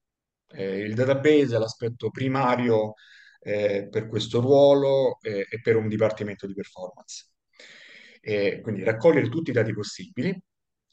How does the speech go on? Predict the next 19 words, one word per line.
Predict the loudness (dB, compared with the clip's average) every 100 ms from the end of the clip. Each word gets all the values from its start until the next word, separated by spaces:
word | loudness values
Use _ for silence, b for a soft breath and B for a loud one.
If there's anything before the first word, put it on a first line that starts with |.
| _
e | -6
con | -2 -2
calma, | 2 2 2 0
chiaramente | 0 -2 -2 -4
questi | -8 -6
dati | -2
possono | 0 -2 -2 -4 -2
essere | -4 -2 -2 -2 -4 -6
controllati, | -4 0 2 4 4 0 -6
ripeto, | -6 -2 -2
dallo, | -2 -4 -8 -12 -8
in | -6
primis | 0 0 2 -2 -4
dallo | -6
staff | -4 -4 -2 0
della | 0
performance | 2 0 2 2 2 -2 -10 -14 _ _
nel | -6 -4
tempo. | -6 -8 -12 -20